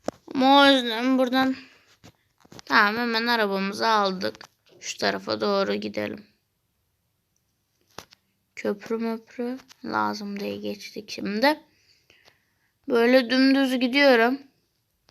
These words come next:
Burada var ya en iyi dostumuz şey olur. Adı neydi onun? Motor olur. Motorla buradan akrobasi yaparsın. Buradan uçarsın, edersin, bir şeyler yaparsın, kaçarsın.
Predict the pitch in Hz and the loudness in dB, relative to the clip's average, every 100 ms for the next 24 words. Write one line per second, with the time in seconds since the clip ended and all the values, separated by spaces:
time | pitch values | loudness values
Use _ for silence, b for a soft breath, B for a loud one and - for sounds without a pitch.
0 | b b - 311 311 247 254 262 220 214 | b b -4 0 4 6 8 8 8 4
1 | 262 277 240 233 269 277 - 208 214 233 | 2 2 0 0 -2 -4 -8 -8 -8 -6
2 | 240 208 190 196 - - 208 226 226 196 | -4 -2 -2 -6 -10 -6 -4 -4 -4 -4
3 | 196 - 208 214 208 _ _ - 233 254 | -4 -6 -4 -6 -10 _ _ -4 0 2
4 | 277 220 - - - _ _ _ _ _ | 2 2 0 -4 -20 _ _ _ _ _
5 | _ _ _ _ _ _ _ _ _ _ | _ _ _ _ _ _ _ _ _ _
6 | 226 226 226 269 254 247 240 254 240 226 | -4 -2 2 2 2 0 0 0 2 0
7 | 226 226 214 214 - 226 208 185 190 - | 0 -2 0 -2 0 -2 -2 -6 -8 -14
8 | 208 _ b b b b - 226 208 220 | -20 _ b b b b -10 -6 -2 -2
9 | 220 220 240 220 214 - 214 202 208 233 | -2 -4 0 0 0 -6 -6 -6 -6 -10
10 | _ - - - 202 202 208 208 220 220 | _ -12 -8 -4 -4 -4 -8 -8 -6 -4
11 | 202 185 202 202 202 202 202 202 196 196 | -4 -4 -4 -4 -6 -4 -4 -4 -8 -8
12 | 202 202 208 196 196 190 190 202 | -8 -4 -2 -2 -4 -8 -10 -12